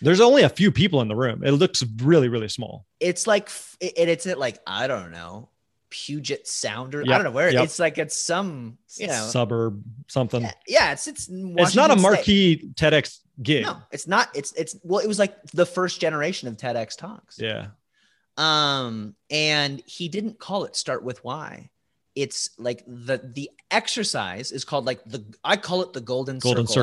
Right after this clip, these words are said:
Speaker 1: Circle, yeah, yeah.
Speaker 2: <laughs> You know, and it's like, I have not heard that since, you know, the last time I
Speaker 1: <laughs>
Speaker 2: that didn't take off. I mean, it
Speaker 1: Yeah.
Speaker 2: wasn't,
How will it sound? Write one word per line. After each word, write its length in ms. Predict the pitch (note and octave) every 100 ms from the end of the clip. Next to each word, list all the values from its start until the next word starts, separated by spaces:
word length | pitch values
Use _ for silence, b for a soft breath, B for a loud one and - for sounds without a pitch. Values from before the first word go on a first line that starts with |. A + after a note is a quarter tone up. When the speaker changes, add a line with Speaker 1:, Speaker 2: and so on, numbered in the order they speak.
| A#2 A2
Speaker 1:
Circle, 40 |
yeah, 280 | A#2+ A2+ G#2
yeah. 600 | D4 D#4 - D4+ - D4+
Speaker 2:
<laughs> 440 | - - - - -
You 120 | G#3
know, 240 | G3+ G#3+ -
and 140 | F#3+
it's 180 | F#3+ F#3
like, 140 | F3+ F3
I 140 | F3
have 120 | G#3
not 220 | F#3 A3 F3+
heard 260 | A3+ B3
that 380 | F3 D#3+ D#3+ -
since, 360 | - G3+ F#3+ -
you 80 | E3+
know, 120 | -
the 80 | F#3
last 260 | C3+ D3 F3+
time 180 | G3 G3
I 300 | F#3 - D3+ _ _
Speaker 1:
<laughs> 280 | _ _ D3
Speaker 2:
that 340 | C#3+ A3 A#3
didn't 240 | F3+ F3 D3+
take 220 | F3 F3+
off. 380 | G#3+ E4 A#2+ -
I 40 |
mean, 160 | F3 F#3
it 60 |
Speaker 1:
Yeah. 60 | F3+
Speaker 2:
wasn't, 280 | F#3+ G#3